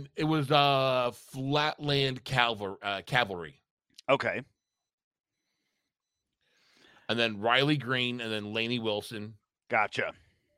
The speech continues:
Speaker 2: So Bailey Zimmerman opened up for Luke, uh, for Morgan Wallen.
Speaker 1: Yeah.
Speaker 2: Six songs.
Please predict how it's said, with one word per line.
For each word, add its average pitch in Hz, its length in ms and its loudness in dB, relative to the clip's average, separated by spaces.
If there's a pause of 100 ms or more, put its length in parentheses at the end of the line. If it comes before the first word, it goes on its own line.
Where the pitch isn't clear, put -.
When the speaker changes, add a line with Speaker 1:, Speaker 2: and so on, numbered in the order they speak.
(2500)
Speaker 2:
So 156 580 8 (100)
Bailey 185 340 8
Zimmerman 131 800 2 (560)
opened 147 320 4
up 123 220 6
for 110 720 0 (520)
Luke, 131 320 -4
uh, 127 220 6
for 135 160 -2
Morgan 120 320 -2
Wallen. 165 320 4 (280)
Speaker 1:
Yeah. 98 160 2 (920)
Speaker 2:
Six - 500 2
songs. 151 640 0